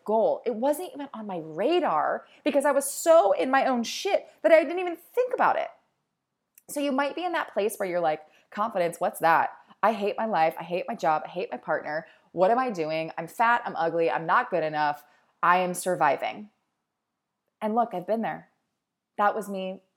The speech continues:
five years ago. I didn't even know what confidence was. I didn't know what confidence meant. But through a ton of mindset work and through a commitment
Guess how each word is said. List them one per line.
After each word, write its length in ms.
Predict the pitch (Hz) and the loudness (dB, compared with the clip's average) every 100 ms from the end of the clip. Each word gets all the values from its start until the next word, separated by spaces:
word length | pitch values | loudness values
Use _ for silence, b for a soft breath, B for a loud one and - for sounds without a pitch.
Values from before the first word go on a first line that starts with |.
| _ | _
five 200 | 202 180 | -4 -4
years 180 | 170 165 | -4 -8
ago. 220 | 156 - - _ _ _ _ _ _ _ _ _ | -10 -14 -16 _ _ _ _ _ _ _ _ _
I 80 | 214 | 0
didn't 180 | 240 269 | 2 2
even 320 | 240 214 202 | 0 -2 0
know 400 | 202 190 190 196 196 | 2 2 2 0 -4
what 120 | 185 | -6
confidence 460 | 185 170 170 151 | -4 -4 -6 -10
was. 260 | 170 185 208 | -4 -2 -2
I 40 | |
didn't 140 | 185 156 | -4 -4
know 60 | |
what 120 | 147 - | -8 -8
confidence 440 | 156 156 143 - | -14 -12 -18 -12
meant. 440 | 165 202 247 - - _ _ _ _ _ _ _ _ _ _ _ _ _ _ _ _ _ _ _ 202 | -4 -4 -4 -10 -20 _ _ _ _ _ _ _ _ _ _ _ _ _ _ _ _ _ _ _ -2
But 380 | 180 269 - - - _ _ | 4 4 4 -4 -20 _ _
through 500 | - 247 302 208 117 - _ _ | -12 -4 -2 0 -2 -8 _ _
a 80 | 214 | -4
ton 420 | 220 - 233 247 | -4 -6 -4 -2
of 120 | 247 190 | -2 -2
mindset 520 | 190 180 185 180 - | -4 -4 -4 -4 -2
work 220 | 165 - | -6 -4
and 160 | 196 190 | -10 -8
through 140 | 262 | -6
a 60 | 302 | -6
commitment 800 | - 220 185 175 185 262 302 | -6 -10 -8 -4 -4 -2 -4